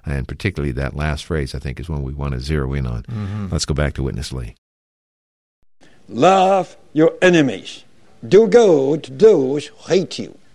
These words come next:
Speaker 3: This is the highest standard of morality. "Bless those who curse you. Pray concerning those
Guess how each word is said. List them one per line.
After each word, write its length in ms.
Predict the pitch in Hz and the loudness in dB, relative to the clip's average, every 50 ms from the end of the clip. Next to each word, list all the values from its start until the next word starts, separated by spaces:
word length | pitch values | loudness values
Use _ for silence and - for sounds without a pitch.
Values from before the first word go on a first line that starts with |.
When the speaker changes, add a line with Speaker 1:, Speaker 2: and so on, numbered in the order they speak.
| - - - - - - - - | -20 -20 -20 -20 -20 -20 -20 -20
Speaker 3:
This 600 | - 110 107 123 160 190 214 220 220 214 - - | -20 -16 -2 2 4 4 4 4 2 0 -2 -4
is 520 | - - 113 110 107 113 120 135 139 - - - - - - - - - | -8 -8 -8 -6 -4 -4 -4 -6 -8 -10 -16 -20 -20 -20 -20 -20 -20 -12
the 140 | - 127 98 | -8 -8 -8
highest 680 | - - - - 160 180 202 214 208 208 202 196 - - - - - - _ - | -8 -10 -8 -4 -2 0 2 2 2 2 0 -2 -6 -12 -16 -16 -18 -20 _ -18
standard 800 | - - - - 165 147 139 135 127 127 127 131 143 160 190 - - - - _ 135 | -18 -18 -8 -4 -2 -2 -2 -2 -4 -2 -2 -2 -2 -4 -6 -10 -18 -20 -16 _ -4
of 320 | 139 135 135 135 127 - - _ _ | -2 -2 -2 -2 -4 -8 -18 _ _
morality. 680 | 147 143 135 131 123 123 123 117 110 101 95 - - - - - - - - - - - - - - - - | -2 0 0 0 2 0 -2 -2 -4 -8 -10 -12 -18 -20 -20 -20 -20 -20 -20 -20 -20 -20 -20 -20 -20 -20 -14
"Bless 420 | 120 113 135 160 170 180 175 - | -6 0 4 4 4 4 2 4
those 580 | - 202 202 196 196 202 226 254 233 - - - - _ _ - | 6 6 8 8 8 6 6 4 2 -2 -6 -14 -20 _ _ -8
who 100 | 131 123 | -8 -4
curse 400 | - 160 190 208 208 196 - 175 | 2 4 6 6 6 4 4 2
you. 320 | 170 165 170 185 208 247 - - - _ - - - _ _ _ _ - | 2 2 2 0 -2 -6 -10 -20 -20 _ -20 -20 -20 _ _ _ _ -18
Pray 580 | - - - 170 202 214 208 202 208 208 202 190 | -12 0 4 6 8 8 10 8 8 8 6 4
concerning 600 | - - 165 160 143 - 180 185 180 180 175 170 | 2 -2 -2 -2 0 0 0 0 2 0 2 4
those 500 | 180 185 175 160 165 170 190 202 196 - | 6 6 6 6 4 6 6 4 4 2